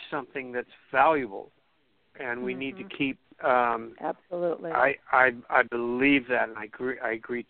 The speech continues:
Speaker 1: totally with you, and, and I think, um, you know, I wanna get our Catch audience praying for what does that mean. We, we need to find out what that means in,
Speaker 2: Yeah.
Speaker 1: in terms of, uh, all of us. And I think, I think there might be. Uh,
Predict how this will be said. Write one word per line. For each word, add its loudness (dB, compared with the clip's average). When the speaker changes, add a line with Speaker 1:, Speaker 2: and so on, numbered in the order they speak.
Speaker 1:
totally 4
with -2
you, 2
and, -6
and 6
I 6
think, -4
um, 0
you -8
know, 4
I 6
wanna 6
get 2
our 4
Catch -6
audience -4
praying -2
for 4
what 4
does -2
that 0
mean. -10
We, -2
we 2
need 2
to 0
find 2
out 0
what -8
that 0
means -10
in, -6
Speaker 2:
Yeah. 10
Speaker 1:
in 0
terms 0
of, 2
uh, 8
all 6
of -2
us. -8
And -10
I -6
think, -10
I -4
think -8
there -4
might -4
be. -6
Uh, -6